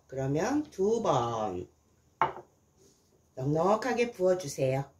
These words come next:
두 번 넣었어요. 안 비었어요. <laughs> 사실 수다쟁이라 입이 근질근질해요.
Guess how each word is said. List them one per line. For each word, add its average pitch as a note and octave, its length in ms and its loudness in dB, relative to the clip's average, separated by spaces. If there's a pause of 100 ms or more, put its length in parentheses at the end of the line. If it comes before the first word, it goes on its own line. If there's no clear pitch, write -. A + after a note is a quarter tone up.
(1300)
두 D#3+ 300 -10
번 C3+ 840 -2 (2000)
넣었어요. D3+ 1120 -2 (2750)
안 G#3+ 220 2
비었어요. D#3+ 760 -2 (240)
<laughs> - 1900 -10
사실 G#3+ 400 -6
수다쟁이라 G3+ 720 -8
입이 D#3+ 320 -10
근질근질해요. F#3 1000 -6